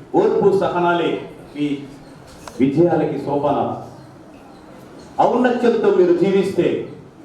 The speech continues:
ఔరా అని అందరూ మిమ్మల్ని ప్రశంసిస్తారు. అందనంత ఎత్తుకు మీరు ఎదగాలి అంటే, అందరికీ ఆదర్శంగా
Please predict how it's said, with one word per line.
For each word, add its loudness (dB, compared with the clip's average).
ఔరా 4
అని 4
అందరూ 2
మిమ్మల్ని 2
ప్రశంసిస్తారు. -4
అందనంత 2
ఎత్తుకు 0
మీరు 0
ఎదగాలి 0
అంటే, -2
అందరికీ 0
ఆదర్శంగా -2